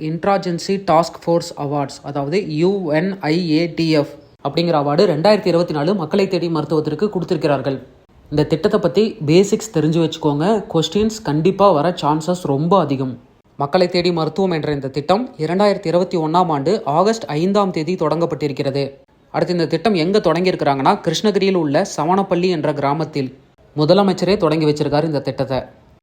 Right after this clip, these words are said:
திட்டத்தின் அடிப்படை நோக்கம் என்னன்னா, அனைவருக்கும் மேம்பட்ட வாழ்க்கை தரத்தை வழங்குவது. இந்த திட்டத்தின் கீழ் non communicable disease-ன்னு சொல்லுவாங்க, அதாவது தொற்றா நோய்கள். என்ன மாதிரி தொற்றா நோய்கள்? சர்க்கரை, இரத்த அழுத்தம், புற்றுநோய், இது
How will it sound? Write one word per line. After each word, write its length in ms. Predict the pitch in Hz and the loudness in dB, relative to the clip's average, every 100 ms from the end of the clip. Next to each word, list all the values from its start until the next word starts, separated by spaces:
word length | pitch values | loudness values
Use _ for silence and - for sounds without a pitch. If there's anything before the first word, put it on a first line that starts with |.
| - | -2
திட்டத்தின் 480 | 170 165 226 202 214 226 147 | 0 2 2 2 0 0 0
அடிப்படை 460 | 156 214 220 208 214 165 | 2 2 4 4 4 4
நோக்கம் 320 | 175 185 175 | 2 2 2
என்னன்னா, 280 | 147 135 151 220 147 | 0 0 2 0 0
அனைவருக்கும் 580 | 156 202 202 185 185 220 156 | 0 2 4 2 2 0 2
மேம்பட்ட 440 | 170 185 185 202 196 | 2 4 2 4 4
வாழ்க்கை 320 | 143 180 196 190 | 4 4 2 0
தரத்தை 360 | 165 147 170 175 | 0 0 0 0
வழங்குவது. 520 | 139 156 147 151 139 135 - - _ 156 | 0 0 0 -2 -2 -6 -8 -20 _ -6
இந்த 140 | 160 151 | 0 0
திட்டத்தின் 380 | 156 170 196 185 147 | 0 -2 0 -2 0
கீழ் 180 | 156 165 | -2 0
non 180 | 156 185 208 | 2 2 2
communicable 460 | 180 170 170 156 165 | 0 0 -2 -2 -2
disease-ன்னு 460 | 156 151 156 165 156 | -2 -2 -6 -6 -6
சொல்லுவாங்க, 280 | 143 131 127 | -4 -4 -4
அதாவது 240 | 127 147 180 180 | -2 0 -2 -2
தொற்றா 300 | 147 165 196 180 | -2 2 2 4
நோய்கள். 320 | 147 120 123 - - 143 | 0 -2 -4 -6 -4 0
என்ன 140 | 160 226 | 2 6
மாதிரி 140 | 226 208 | 6 4
தொற்றா 220 | 185 180 175 | 2 2 0
நோய்கள்? 280 | 165 160 165 165 - _ _ - | 0 0 -2 -6 -16 _ _ -4
சர்க்கரை, 400 | 151 - 175 147 143 - - | -4 2 4 4 2 -4 -4
இரத்த 220 | 139 139 185 | -4 2 4
அழுத்தம், 380 | 156 139 143 131 143 - - | 4 2 0 -2 -6 -12 -8
புற்றுநோய், 540 | 151 190 180 139 139 139 - _ - | -2 2 2 2 0 -4 -14 _ -8
இது 100 | 151 | -6